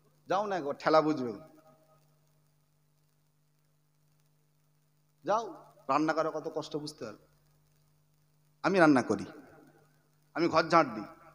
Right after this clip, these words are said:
আমি বাইরে ঝাঁট দিই, কি হয়েছে? সম্মান চলে গেছে আমার? বলো, সম্মান চলে গেছে? কি হয়েছে?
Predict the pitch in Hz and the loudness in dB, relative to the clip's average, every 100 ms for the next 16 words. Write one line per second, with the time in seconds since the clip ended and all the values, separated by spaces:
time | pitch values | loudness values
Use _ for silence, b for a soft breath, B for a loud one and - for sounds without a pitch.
0 | _ - _ _ _ 135 156 160 180 175 | _ -20 _ _ _ -2 8 10 10 8
1 | 170 147 123 95 - - - - - - | 2 2 -4 -6 -14 -20 -20 -20 -20 -20
2 | - 233 143 - - - - - _ _ | -2 0 0 -4 -18 -20 -20 -20 _ _
3 | _ _ _ _ _ _ _ _ - 147 | _ _ _ _ _ _ _ _ -4 2
4 | 151 160 170 185 196 196 120 - - - | 4 2 0 -2 -4 -8 -10 -18 -20 -20
5 | - _ _ _ _ _ _ _ _ _ | -20 _ _ _ _ _ _ _ _ _
6 | _ _ _ _ _ _ _ _ - _ | _ _ _ _ _ _ _ _ -20 _
7 | _ 139 196 247 - - 131 - 143 165 | _ 2 2 2 -4 -14 -6 2 8 8
8 | 165 180 220 202 - - - - - - | 8 2 0 -2 -6 -18 -20 -20 -20 -20
9 | _ _ _ _ _ _ _ _ _ _ | _ _ _ _ _ _ _ _ _ _
10 | _ _ _ _ _ _ _ _ _ _ | _ _ _ _ _ _ _ _ _ _
11 | _ _ _ _ _ _ _ _ 254 175 | _ _ _ _ _ _ _ _ 0 0
12 | - | -2